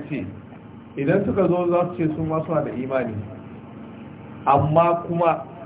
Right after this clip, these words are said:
in sun bar wurin, "Wa idza khalau ila shayatinihim," idan suka juya suka koma wurin shaydanu, ɗan uwansu, arna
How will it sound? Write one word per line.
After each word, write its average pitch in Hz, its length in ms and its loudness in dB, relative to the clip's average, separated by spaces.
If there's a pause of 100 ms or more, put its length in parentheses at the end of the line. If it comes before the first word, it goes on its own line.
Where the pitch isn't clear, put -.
(1120)
in 170 280 4
sun 175 160 2
bar 175 140 6
wurin, 175 280 6
"Wa 165 140 8
idza 151 360 2
khalau 147 300 2
ila 135 280 0
shayatinihim," 123 920 0 (760)
idan 180 340 4
suka 208 240 4
juya 165 640 4
suka - 160 -4 (120)
koma 165 280 4
wurin 156 260 4
shaydanu, 135 640 4
ɗan 160 280 4
uwansu, 165 320 4 (200)
arna 156 360 -2